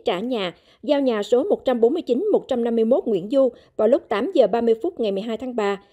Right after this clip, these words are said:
Tuy nhiên, đến thời điểm cưỡng chế, phía phải thi hành án tiếp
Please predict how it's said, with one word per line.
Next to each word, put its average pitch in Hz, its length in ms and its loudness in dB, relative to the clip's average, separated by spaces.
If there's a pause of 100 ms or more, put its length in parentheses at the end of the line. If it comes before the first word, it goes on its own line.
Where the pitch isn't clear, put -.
(140)
Tuy 302 120 2
nhiên, 294 320 0
đến 247 280 4
thời 240 140 0
điểm 185 200 0
cưỡng 202 300 0
chế, 233 320 2 (560)
phía 285 200 2 (160)
phải 220 300 0
thi 311 100 -4
hành 247 180 -4
án 240 380 -6
tiếp 403 100 6